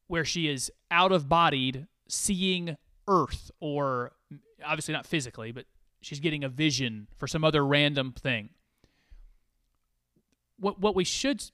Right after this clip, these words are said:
should be seeing in that is not just making fun, but recognizing that these two things.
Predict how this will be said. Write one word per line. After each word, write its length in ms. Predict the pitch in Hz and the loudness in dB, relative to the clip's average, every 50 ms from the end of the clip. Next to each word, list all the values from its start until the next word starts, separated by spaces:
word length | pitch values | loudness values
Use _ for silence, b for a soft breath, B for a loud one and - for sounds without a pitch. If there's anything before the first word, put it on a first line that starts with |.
| _ _ _ - | _ _ _ -8
should 340 | - - - - 277 269 196 | -6 -4 0 2 2 2 2
be 140 | 185 170 | 0 -2
seeing 400 | - - - 233 220 180 151 143 | -2 -2 0 0 0 0 0 0
in 100 | 139 123 | -2 -4
that 240 | 123 120 113 117 117 - | -2 -2 -2 -4 -4 -6
is 180 | - 151 139 151 | -8 -8 -2 0
not 240 | 180 185 185 - | 2 2 2 0
just 220 | 160 151 160 135 - | -2 -4 -4 -2 -2
making 300 | 160 147 139 - 135 123 | -4 -4 -4 -6 -10 -6
fun, 420 | - 180 185 143 117 110 113 120 - _ _ | -2 0 0 0 0 -4 -6 -12 -18 _ _
but 100 | 160 160 | -6 -4
recognizing 760 | 151 151 160 165 - 240 208 156 131 - 139 139 143 160 170 - | 0 0 0 0 0 -2 -2 -2 -2 -2 -2 -6 -8 -10 -12 -12
that 220 | - 151 143 139 - _ _ | -8 -6 -6 -6 -8 _ _
these 180 | - 156 170 - | -4 -2 -2 0
two 120 | - 196 | 0 0
things. 320 | 175 - 117 - - - | 0 -2 -4 -6 -8 -14